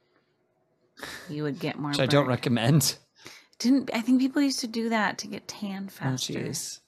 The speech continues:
Speaker 1: Yeah, I
Speaker 2: Yeah,
Speaker 1: think in the
Speaker 2: probably.
Speaker 1: seventies.
Speaker 2: Yeah.
Speaker 1: Yeah. Um, or is it something to do with, like, well,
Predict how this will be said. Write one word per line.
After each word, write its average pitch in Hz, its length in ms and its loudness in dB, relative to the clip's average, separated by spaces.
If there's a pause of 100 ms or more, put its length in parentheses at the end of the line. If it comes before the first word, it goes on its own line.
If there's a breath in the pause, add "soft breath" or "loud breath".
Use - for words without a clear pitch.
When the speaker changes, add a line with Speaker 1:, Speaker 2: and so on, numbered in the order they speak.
Speaker 1:
Yeah, 208 340 0
I 190 60 2
Speaker 2:
Yeah, - 100 0
Speaker 1:
think - 120 -4
in - 60 -2
the - 40 0 (100)
Speaker 2:
probably. 127 160 -4
Speaker 1:
seventies. 175 760 -6 (680 soft breath)
Speaker 2:
Yeah. 156 420 0 (480)
Speaker 1:
Yeah. 196 400 4
Um, 190 320 -2 (1700)
or 208 920 2 (160)
is 190 200 -2
it - 180 -2
something 196 440 -4
to 185 160 -4
do 180 680 -4 (1200)
with, 220 340 0
like, 214 380 -2 (540 loud breath)
well, - 160 2